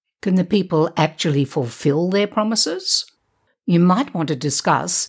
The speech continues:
if the agreement that you have is specific enough. Consider how,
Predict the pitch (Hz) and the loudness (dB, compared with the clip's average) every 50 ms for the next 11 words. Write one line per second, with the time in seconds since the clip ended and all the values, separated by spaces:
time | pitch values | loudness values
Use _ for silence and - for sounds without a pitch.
0 | - _ - 175 175 175 175 - 180 180 170 170 165 160 156 147 127 151 151 208 | -10 _ -2 -2 -2 -2 -2 0 0 2 4 4 4 2 2 0 -2 -2 0 2
1 | 269 277 208 165 156 - - 175 165 - 233 165 139 135 127 - - 240 262 277 | 4 4 2 2 0 -2 -2 -4 -4 -4 -6 -8 -8 -8 -8 -8 -6 -4 -2 -2
2 | 196 143 143 170 180 180 180 - _ _ - 240 247 233 202 - - - _ - | -2 -2 -2 -4 -4 -4 -6 -10 _ _ 0 2 2 2 2 0 -2 -6 _ -6
3 | - - - - 240 - - 339 339 - 202 175 - 156 127 123 117 123 - - | -6 -4 -2 0 -2 0 0 -2 -2 -2 -4 -2 -2 -2 -2 -2 -4 -4 -8 -14
4 | - - - - _ _ _ _ - 196 202 196 - 214 190 196 185 185 180 _ | -18 -20 -20 -20 _ _ _ _ 0 0 2 2 2 2 2 2 0 -2 -4 _
5 | _ _ _ _ _ - - 156 143 135 131 143 175 226 339 427 - | _ _ _ _ _ -10 -6 -2 0 0 0 2 2 2 2 0 -2